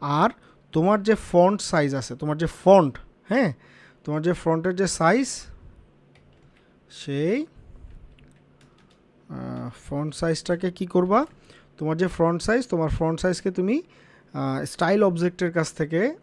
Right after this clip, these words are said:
ওর যে ফন্ট সাইজ আছে ওই ভ্যালুটাকে পিক করবা, ঠিক আছে? হ্যাঁ, এইরকমভাবে আমি, আহ, এরকমভাবে তুমি নিবা। কিন্তু দেখেন এখানে একটা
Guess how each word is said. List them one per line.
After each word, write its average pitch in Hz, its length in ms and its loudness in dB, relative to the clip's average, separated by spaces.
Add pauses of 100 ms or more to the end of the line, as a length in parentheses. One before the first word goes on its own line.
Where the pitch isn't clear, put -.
(100)
ওর 151 160 -2
যে 160 140 0
ফন্ট 156 360 -4
সাইজ 185 200 2
আছে 233 320 0 (220)
ওই 165 160 0
ভ্যালুটাকে 156 600 -2 (460)
পিক 170 180 -4
করবা, 131 280 -8 (640)
ঠিক 175 140 -4
আছে? 214 220 -2 (1300)
হ্যাঁ, 190 220 -2 (160)
এইরকমভাবে 190 680 8
আমি, 285 320 6 (220)
আহ, 147 320 4 (3250)
এরকমভাবে 185 540 4
তুমি 233 300 0
নিবা। 170 320 2 (180)
কিন্তু 233 240 2
দেখেন 196 360 4
এখানে 196 300 2
একটা 190 380 2